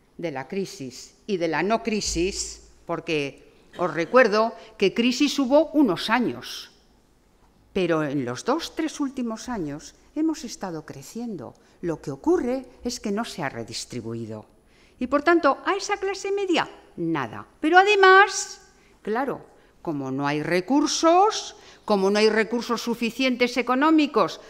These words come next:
porque ya han retirado las cotizaciones, las han reducido, pues, oiga, un estado de bienestar social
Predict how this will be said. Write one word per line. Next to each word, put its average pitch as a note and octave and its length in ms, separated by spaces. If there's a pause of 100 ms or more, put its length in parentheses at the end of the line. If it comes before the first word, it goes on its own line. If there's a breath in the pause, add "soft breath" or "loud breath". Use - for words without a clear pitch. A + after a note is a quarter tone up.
(120 loud breath)
porque F#3 300
ya F#3+ 200
han G3 80
retirado A3 640
las F3 220
cotizaciones, G#3+ 840
las F#3 200
han F#3 120
reducido, F4+ 840 (260 loud breath)
pues, A3+ 280
oiga, F#3 480 (180)
un C4+ 320
estado F3 540
de D#3 100
bienestar D#3 540
social D4+ 560